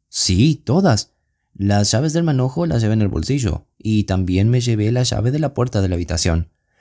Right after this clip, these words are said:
Verá, hay uno o dos documentos bastante importantes en mi escritorio, y cualquier persona del pasillo podría entrar si la puerta quedara sin cerrar una con llave."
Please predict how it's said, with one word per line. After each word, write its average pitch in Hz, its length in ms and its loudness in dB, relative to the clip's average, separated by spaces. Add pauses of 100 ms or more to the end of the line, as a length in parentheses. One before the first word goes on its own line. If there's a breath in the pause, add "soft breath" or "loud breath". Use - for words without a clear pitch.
(100)
Verá, 98 400 2 (220 soft breath)
hay 113 340 0
uno 185 320 2
o 101 60 0
dos 107 180 2
documentos 113 600 0
bastante 151 380 -4
importantes 135 580 -4
en 113 80 0
mi 73 60 -2
escritorio, - 600 -4 (220)
y 107 220 2
cualquier 90 440 0
persona 98 340 2
del 107 140 2
pasillo 120 440 -2
podría 110 340 0
entrar 139 400 -2
si 156 120 0
la - 120 0
puerta 135 300 -2
quedara 131 360 0
sin 98 160 2
cerrar 87 280 0
una 98 180 2
con 92 140 -4
llave." 127 400 -4